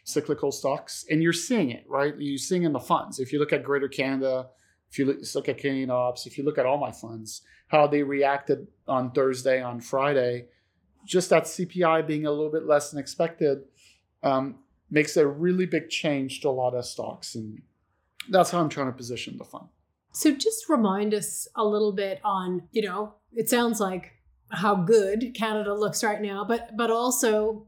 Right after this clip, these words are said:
Speaker 2: what is your universe in terms of where you can go outside of North America if you want to?
Speaker 1: Yeah, so every place is a little bit different. Canada, I think, you know, we still create these great companies, and I think Fidelity is really good at finding them.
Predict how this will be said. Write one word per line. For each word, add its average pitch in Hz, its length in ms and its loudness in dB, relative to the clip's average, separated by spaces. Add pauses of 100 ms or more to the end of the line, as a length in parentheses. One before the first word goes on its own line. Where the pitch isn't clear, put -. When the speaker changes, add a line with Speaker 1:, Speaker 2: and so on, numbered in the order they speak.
(120)
Speaker 2:
what 254 220 4
is 285 220 4
your 247 340 0
universe 208 640 0
in 185 100 2
terms 202 420 -2
of 190 200 0
where 202 200 -2
you 196 180 -6
can 196 420 -4
go 185 640 0
outside 202 480 0
of 175 280 -4
North 175 220 -4
America 208 300 -2
if 196 100 -4
you 202 80 -2
want 214 240 0
to? - 200 -8 (460)
Speaker 1:
Yeah, 240 140 6
so 190 300 4
every 185 280 0
place 185 280 2
is - 40 -10
a 180 40 -4
little 170 160 0
bit 147 160 -2
different. 135 360 -2
Canada, 175 360 4
I 156 100 6
think, 156 220 -6
you 160 100 -8
know, 143 180 0
we 139 160 -2
still 143 280 -2
create 143 240 -2
these 123 160 -4
great 131 180 -4
companies, 135 600 -6
and 117 120 -8
I 113 60 -8
think 120 140 -6
Fidelity 127 320 -2
is 120 120 -8
really 127 160 -6
good 127 200 -4
at 120 160 -4
finding 127 340 -6
them. 143 360 -6